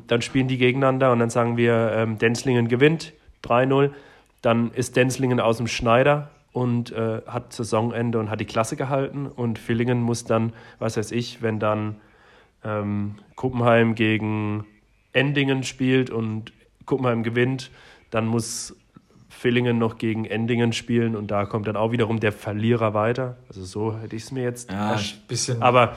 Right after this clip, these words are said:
Speaker 2: also aus der, das geht
Speaker 1: der
Speaker 2: jetzt nicht
Speaker 1: Modus
Speaker 2: zu
Speaker 1: macht für mich
Speaker 2: hundert Prozent raus.
Speaker 1: der Modus macht für mich, im, wenn's um Aufstieg geht, von mir aus Sinn, wenn nur noch wenig Zeit ist, weil wenn man verliert, ist man ja dann raus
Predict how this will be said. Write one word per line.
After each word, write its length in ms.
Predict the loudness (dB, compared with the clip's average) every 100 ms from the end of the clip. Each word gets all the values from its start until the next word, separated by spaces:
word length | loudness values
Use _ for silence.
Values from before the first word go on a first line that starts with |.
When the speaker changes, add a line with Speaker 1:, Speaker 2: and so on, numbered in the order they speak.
| -8
Speaker 2:
also 180 | -4 -2
aus 180 | -2 -2
der, 120 | -4
das 180 | -4 0
geht 140 | 4
Speaker 1:
der 80 | 8
Speaker 2:
jetzt 80 | 10
nicht 40 |
Speaker 1:
Modus 180 | 10 8
Speaker 2:
zu 60 | 8
Speaker 1:
macht 180 | 6 6
für 60 |
mich 80 | 6
Speaker 2:
hundert 120 | 6 4
Prozent 160 | 4
raus. 300 | 2 2 -4 -18 -20 _ _
Speaker 1:
der 140 | 2 4
Modus 320 | 6 4 4
macht 160 | 0 0
für 100 | 0
mich, 240 | -2 -2 -6
im, 200 | -6 -6 -12 _ -18 -16 -4
wenn's 240 | -4 -4
um 140 | -8
Aufstieg 420 | -2 -2 -2 -6 0
geht, 180 | 0
von 140 | 0 -2
mir 160 | 0 0
aus 180 | -2
Sinn, 200 | -2 -2 0
wenn 160 | -2
nur 100 | -2
noch 160 | -4 -4
wenig 340 | -4 -4 -6
Zeit 260 | -2 0 0
ist, 320 | -2 -6 -8
weil 140 | -4 0
wenn 100 | 0
man 120 | -2
verliert, 280 | -2 0 0
ist 140 | -2
man 80 | -4
ja 60 | -2
dann 140 | -2
raus 500 | 0 0 0 -4 -12